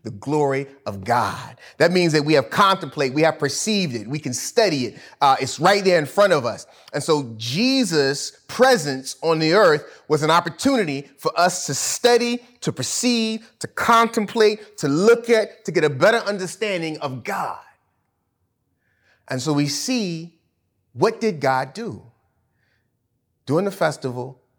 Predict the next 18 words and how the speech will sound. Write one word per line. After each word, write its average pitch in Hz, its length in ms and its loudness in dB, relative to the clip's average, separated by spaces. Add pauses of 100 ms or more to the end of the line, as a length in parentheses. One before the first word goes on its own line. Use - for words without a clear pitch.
(180)
Jesus 147 720 -6
found 165 520 -2
himself 139 640 -4
purposely 110 920 -8 (460)
in 175 160 2
a 185 100 2
place - 1040 -6 (340)
around 110 340 0
the 101 60 -8
blind, 131 600 -2 (260)
the 98 60 -10
lame, 113 580 -6 (260)
and 98 100 -14
the 95 60 -12
paralyzed, - 880 -16 (460)
around 117 300 -6
the 113 80 -10
disabled. 104 520 -16